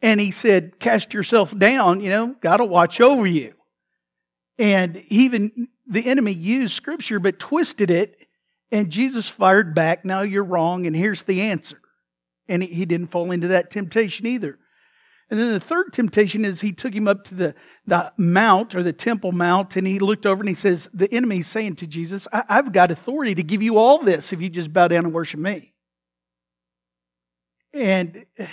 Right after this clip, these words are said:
Jesus, again, quoted scripture to keep him from that temptation. And again, how important it is for the believer to know the word of God. Therefore, if you know the word of God, you can get a word from God.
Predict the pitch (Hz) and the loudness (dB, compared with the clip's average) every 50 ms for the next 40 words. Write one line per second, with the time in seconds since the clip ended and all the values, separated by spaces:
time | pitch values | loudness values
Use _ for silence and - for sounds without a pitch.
0 | - - - _ _ _ _ _ _ _ _ _ - 202 190 160 170 156 - 185 | -18 -20 -20 _ _ _ _ _ _ _ _ _ -6 -6 -6 -6 -10 -10 -10 -10
1 | 160 190 247 269 226 185 180 185 185 _ - - 196 180 185 160 - - _ - | -8 -6 -6 -4 -2 -4 -4 -6 -8 _ -8 -6 -4 -4 -4 -8 -10 -18 _ -8
2 | 285 320 285 - - - 165 156 156 165 - _ _ _ _ _ _ _ - - | -8 -8 -8 -10 -12 -10 -10 -10 -10 -12 -14 _ _ _ _ _ _ _ -8 -8
3 | 254 _ - - 294 294 302 311 - - 208 196 185 180 180 170 - 185 185 175 | -8 _ -6 -2 2 2 2 0 0 -6 -6 -4 -4 -4 -6 -6 -6 -6 -2 -2
4 | 170 165 - - - 196 180 156 _ - 214 202 190 - - 165 156 165 190 185 | -4 -4 -4 -6 -6 -4 -4 -6 _ -2 -2 -2 -2 -4 -8 -8 -8 -6 -6 -6
5 | 185 165 156 190 196 156 135 151 190 196 190 156 - - 196 190 202 - 190 156 | -6 -4 -2 -4 -4 -2 -2 -2 -2 -2 -2 -4 -4 -2 -2 -2 -2 -4 0 2
6 | 165 180 180 - _ - 165 160 170 190 233 277 254 185 165 165 170 190 - - | 2 2 2 0 _ -10 -8 -6 -2 0 0 2 0 0 -2 -4 -4 -6 -10 -20
7 | - - - _ _ _ - 202 185 170 175 185 208 247 302 330 311 302 262 233 | -20 -20 -20 _ _ _ 0 0 0 2 0 2 4 6 6 4 4 2 0 0
8 | 226 - 170 165 208 254 302 381 349 - 294 196 160 139 175 160 165 165 165 190 | 0 -2 -8 -2 0 0 2 2 2 2 0 -2 0 0 0 0 2 2 2 2
9 | 226 214 180 226 262 247 - - 247 233 247 240 190 160 196 190 190 190 220 247 | 0 4 4 4 4 4 -2 0 0 0 0 0 -4 -2 -2 -4 -2 0 0 0
10 | 247 226 185 214 220 202 185 170 175 208 190 196 190 190 214 196 - 208 196 165 | 0 0 2 2 2 2 2 2 4 4 4 4 2 -2 -4 -2 -2 -2 0 0
11 | 202 196 185 165 180 185 180 180 _ - 226 233 240 226 175 165 156 143 131 - | 0 0 2 2 0 0 0 -2 _ 0 0 0 0 0 0 0 0 0 -4 -12